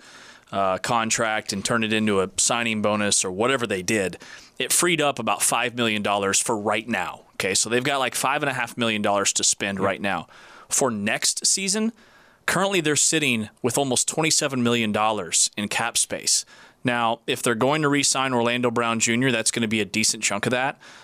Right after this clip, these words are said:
Speaker 1: But after him, Jackson, they don't have any big-name free agents. You're talking about Colin Sanders, the defensive tackle. You're talking about Derek Nottie, who was a third-round draft pick, like, five years ago. It's probably time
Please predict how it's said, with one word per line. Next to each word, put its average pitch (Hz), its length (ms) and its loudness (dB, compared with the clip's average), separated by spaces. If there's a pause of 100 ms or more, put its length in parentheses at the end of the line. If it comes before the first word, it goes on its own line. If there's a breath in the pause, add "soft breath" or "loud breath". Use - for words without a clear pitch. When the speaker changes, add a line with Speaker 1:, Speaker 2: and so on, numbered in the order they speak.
(100)
Speaker 1:
But 120 120 2
after 180 280 0
him, 135 460 -2
Jackson, 151 460 -2
they 139 140 -4
don't 277 160 2
have 143 260 0
any 135 140 0
big-name 117 460 -2
free 110 260 0
agents. - 440 -2 (340 loud breath)
You're 127 120 -2
talking 160 300 0
about 127 220 -2
Colin 131 400 2
Sanders, 113 540 0
the - 80 -4
defensive 107 460 -2
tackle. 90 340 -4
You're 92 100 -8
talking 135 240 -2
about 131 220 -2
Derek 113 320 0
Nottie, 107 480 0
who 110 100 0
was 104 140 2
a 107 40 -8
third-round 104 440 0
draft 98 300 0
pick, 95 200 -2
like, 95 160 -2
five 107 360 0
years 104 200 2
ago. 92 200 -6
It's 92 180 -4
probably 123 500 -2
time 95 500 -2